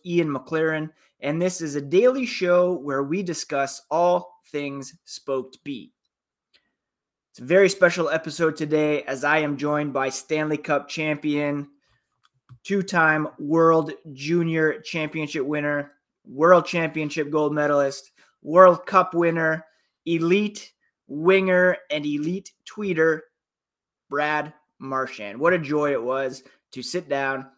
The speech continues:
and chat with him for a little bit as the Bruins get ready to begin a West Coast road trip in Seattle. I hope you enjoy this chat as much as I did.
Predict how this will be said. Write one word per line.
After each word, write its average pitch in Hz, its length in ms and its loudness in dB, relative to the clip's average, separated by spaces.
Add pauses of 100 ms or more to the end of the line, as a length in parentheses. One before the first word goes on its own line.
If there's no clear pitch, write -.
(200)
and 131 120 -12
chat 147 280 -2
with 135 140 -6
him 135 400 -8 (160)
for 156 220 2
a - 20 6
little 170 220 6
bit 139 340 -2
as 170 240 0
the 165 80 -4
Bruins 147 380 -2
get 139 160 -2
ready 131 480 -4 (240)
to 139 100 -16
begin 170 640 2
a 127 100 -6
West 143 420 -4
Coast 135 460 -4 (360)
road 151 260 2
trip 117 340 -8 (420)
in 131 420 -4 (180)
Seattle. 127 640 -4
I 120 80 -6
hope 165 240 -2
you 151 140 2
enjoy 127 640 -2
this 147 460 -4 (120)
chat 127 400 -4 (460)
as 123 120 -12
much 127 220 -6
as 113 160 -8
I 113 140 -6
did. 101 240 -10